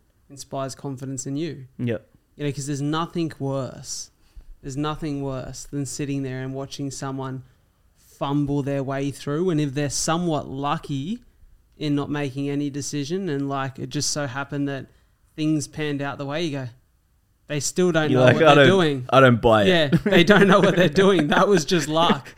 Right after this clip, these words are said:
Speaker 2: <laughs>
Speaker 1: Like, you
Speaker 2: Yeah.
Speaker 1: put it down to pure luck.
Speaker 2: Yeah.
Speaker 1: But when they make a decision and they move forward, and then you get to the point of which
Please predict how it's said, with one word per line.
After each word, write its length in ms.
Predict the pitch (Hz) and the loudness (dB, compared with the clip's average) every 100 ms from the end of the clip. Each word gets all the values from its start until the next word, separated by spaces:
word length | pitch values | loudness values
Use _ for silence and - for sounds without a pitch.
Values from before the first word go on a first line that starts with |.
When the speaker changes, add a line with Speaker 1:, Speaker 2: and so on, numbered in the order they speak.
| - | -6
Speaker 2:
<laughs> 160 | 233 - | 0 4
Speaker 1:
Like, 220 | 180 202 | 4 4
you 60 | 175 | 2
Speaker 2:
Yeah. 60 | |
Speaker 1:
put 140 | - 185 | 2 2
it 100 | 151 | 2
down 260 | 165 175 | 0 0
to 60 | 151 | -2
pure 320 | - 175 165 | -2 0 0
luck. 460 | 151 160 - - - - _ - | 0 -2 -4 -10 -20 -20 _ -4
Speaker 2:
Yeah. 140 | 196 - | -4 0
Speaker 1:
But 320 | 165 156 - _ _ - - | 2 0 -2 _ _ -20 -10
when 160 | 165 175 | -4 0
they 200 | 170 160 | 0 0
make 440 | 156 147 170 165 | -2 -2 -2 -2
a 60 | 170 | -4
decision 460 | 151 - 156 143 147 | -4 -4 -6 -6 -6
and 80 | |
they 120 | 143 143 | -4 -2
move 280 | 147 147 | -2 -4
forward, 420 | 135 170 160 135 135 | -6 -8 -6 -6 -4
and 180 | 175 233 | -2 2
then 120 | 285 | 2
you 100 | 226 | 2
get 260 | 180 196 - | -2 -4 -4
to 120 | 185 | -6
the 80 | 151 | -6
point 340 | - 156 147 | -4 -2 -2
of 140 | 139 | -4
which 340 | 139 139 - | -4 -6 -8